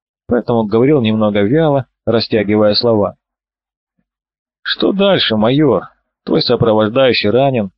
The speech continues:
Бери моего бойца, больше ничем помочь не могу».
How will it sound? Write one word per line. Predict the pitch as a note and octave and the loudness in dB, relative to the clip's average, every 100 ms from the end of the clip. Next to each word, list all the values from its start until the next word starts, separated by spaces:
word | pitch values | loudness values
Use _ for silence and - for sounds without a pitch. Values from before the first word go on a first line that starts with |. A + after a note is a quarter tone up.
| _ _ _ _ | _ _ _ _
Бери | G2 E3 A3+ | -2 0 0
моего | E3 C3+ C#3 | 0 2 0
бойца, | C#3 D#3+ - A2+ G2+ | 0 -2 0 -2 0
больше | - E3 C3 | -2 -4 -6
ничем | C#3+ - - | -6 -4 -2
помочь | - G#2+ A2+ F#2+ | 0 0 0 -2
не | A2 | -2
могу». | G#2+ A2 G2+ F#2+ | -2 0 0 -2